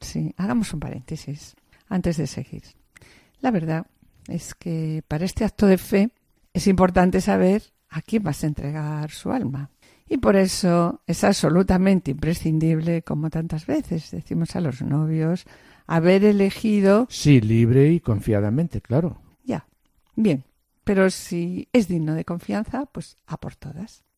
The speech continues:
Speaker 2: Y continuando con la confianza que es necesaria para la entrega, la Amoris Laetitia dice que esta misma confianza hace posible una relación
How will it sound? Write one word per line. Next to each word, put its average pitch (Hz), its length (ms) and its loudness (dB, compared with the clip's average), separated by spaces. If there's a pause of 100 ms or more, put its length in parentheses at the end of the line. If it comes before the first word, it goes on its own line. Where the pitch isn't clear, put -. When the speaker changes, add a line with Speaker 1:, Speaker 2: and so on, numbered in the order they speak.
(360)
Speaker 2:
Y 123 120 -2
continuando 139 640 2
con 165 160 2
la 123 100 2
confianza 113 600 -2
que 127 100 -6
es 135 80 -2
necesaria 117 720 0
para 98 200 -2
la 92 120 -2
entrega, 110 540 -2 (500)
la 113 100 -2
Amoris 117 320 2
Laetitia 156 540 0
dice 104 500 -4 (1080)
que 101 540 0
esta 160 280 0
misma 117 340 -2
confianza 104 720 -4
hace 135 280 0
posible 117 640 0
una 123 220 2
relación 113 640 -2